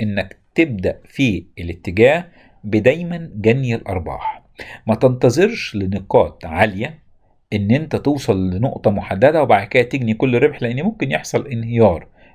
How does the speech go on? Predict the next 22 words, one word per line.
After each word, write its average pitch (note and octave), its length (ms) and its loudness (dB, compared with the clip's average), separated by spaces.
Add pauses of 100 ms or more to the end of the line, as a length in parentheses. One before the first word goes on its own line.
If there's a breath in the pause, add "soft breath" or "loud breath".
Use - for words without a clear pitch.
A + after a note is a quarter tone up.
الانهيار C#3 280 0
في - 120 -12
السوق - 280 -8
بالكامل، A2 560 -4
مش F#2+ 140 -6
بس C3+ 260 -4
في G#2+ 100 -6
البي F#2+ 260 -6
إن F#2 140 -4
بي، G2+ 240 -4
في A2+ 100 -8
كل A#3 260 0
السوق. - 500 -6 (220 loud breath)
ساعتها F3+ 640 -2
ان G#2+ 180 -4
احنا B2+ 440 -4
نقدر، A2 520 -2 (260)
نقدر E2+ 560 -4
نكسب A2+ 580 -4 (260)
بطرق A2 480 0 (140)
تانية C3+ 360 0
مختلفة، G#2+ 640 -2